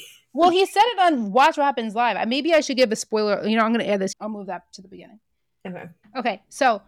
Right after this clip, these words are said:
Speaker 2: let's get into it. Episode four. And quickly, we wanna give a trigger warning for S or S I.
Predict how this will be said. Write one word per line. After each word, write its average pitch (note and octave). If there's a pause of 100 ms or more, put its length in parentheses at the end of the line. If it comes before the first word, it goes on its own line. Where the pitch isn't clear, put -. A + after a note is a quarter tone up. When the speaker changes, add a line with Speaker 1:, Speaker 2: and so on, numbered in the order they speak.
Speaker 2:
let's C4
get D4
into C#4
it. G#3
Episode C#4+
four. G#3 (640)
And A3+
quickly, D4
we C4+
wanna A#3
give G#3
a A3
trigger D4
warning B3
for G#3
S A3+ (140)
or G#3
S G3+
I. C4+